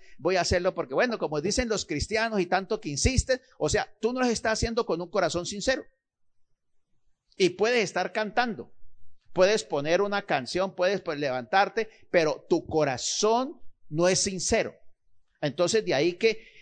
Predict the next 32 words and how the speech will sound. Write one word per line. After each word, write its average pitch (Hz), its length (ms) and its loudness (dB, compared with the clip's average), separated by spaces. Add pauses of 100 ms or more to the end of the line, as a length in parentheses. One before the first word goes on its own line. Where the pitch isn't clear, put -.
(340)
con 202 180 8
un 233 100 2
amor 269 320 8
fuerte, 262 760 8
¿qué 220 100 4
significa 247 560 2
con 196 160 2
un 185 100 0
amor 220 300 2
fuerte? 226 500 6 (920)
Que 214 160 10
Dios 233 260 6
es 262 140 2
nuestro 240 420 2
todo. 247 460 6 (360)
Entonces, 185 540 0
Dios 196 180 0
tiene 214 240 -6
que 220 140 -4
ser 208 160 0
el, 185 260 -2 (280)
lo, 170 280 2
el 143 280 0
todo 285 320 4
para 143 180 -2
nosotros, - 640 -10 (480)
¿sí? 254 400 -2 (380)
Con 196 240 4
un 214 100 -2
amor 254 320 4
superlativo, 180 1040 2 (460)
¿sí? 233 360 -2